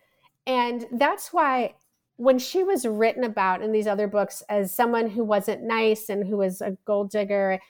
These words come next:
it didn't really connect with this way that she brought people together and continued these friendships decades after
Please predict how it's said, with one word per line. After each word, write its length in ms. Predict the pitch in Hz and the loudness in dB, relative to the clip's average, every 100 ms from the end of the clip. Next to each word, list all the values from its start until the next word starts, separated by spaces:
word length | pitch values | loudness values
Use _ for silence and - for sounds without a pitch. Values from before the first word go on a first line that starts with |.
| _ | _
it 160 | 247 226 | -4 0
didn't 320 | 330 494 247 | 0 0 0
really 340 | 277 285 262 | 0 0 -2
connect 600 | - 262 226 208 196 - | -6 -4 0 2 2 0
with 300 | 208 202 190 | 0 0 0
this 380 | 190 190 - - - _ _ _ | 0 0 -2 -10 -14 _ _ _
way 360 | 202 202 208 208 | -4 0 2 2
that 160 | 208 | 0
she 200 | - - | -4 -4
brought 320 | 220 190 160 | 0 2 0
people 300 | - 208 202 | 0 -4 -2
together 480 | 196 208 202 196 214 | -4 -2 2 2 2
and 260 | - 254 247 | 0 0 0
continued 640 | 247 254 - 294 381 466 | -2 -4 -2 0 2 2
these 220 | 349 311 - | 0 -2 -4
friendships 720 | - 190 220 - 170 160 - _ _ _ _ _ _ | -2 0 0 2 2 0 -10 _ _ _ _ _ _
decades 460 | - 302 320 302 208 | -2 -2 0 0 0
after 540 | - 190 190 220 190 | 0 0 0 -2 -2